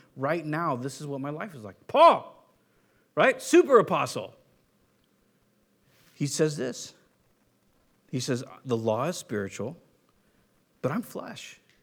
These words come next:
So the law is the, from God, but my origin is from humanity and fallenness. And he says, because of that, he says, "I do not understand my own actions." We're super out of time.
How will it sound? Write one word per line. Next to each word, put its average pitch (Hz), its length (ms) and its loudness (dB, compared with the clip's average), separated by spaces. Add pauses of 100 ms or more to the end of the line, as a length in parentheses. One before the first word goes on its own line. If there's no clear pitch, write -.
(1000)
So - 160 -10
the 123 80 -2
law 151 320 0
is 147 160 -4
the, 139 120 -12
from 135 260 -4
God, 120 360 -2 (880)
but 135 100 -4
my 143 180 0
origin 160 500 -2 (120)
is 135 140 -8
from 156 180 -8
humanity 156 680 -8
and 127 100 -8
fallenness. 120 760 -6 (1080)
And 135 60 0
he 143 40 4
says, 160 160 0
because 165 480 2
of 170 80 2
that, 147 220 4
he 160 60 -4
says, 170 240 -4 (200)
"I 165 120 0
do 175 180 0
not 214 140 2
understand 180 440 -2
my 180 100 -2
own 175 120 -4
actions." 160 600 -10 (240)
We're 208 100 -4
super 196 320 -6
out 165 80 -6
of 156 80 -10
time. 135 260 -4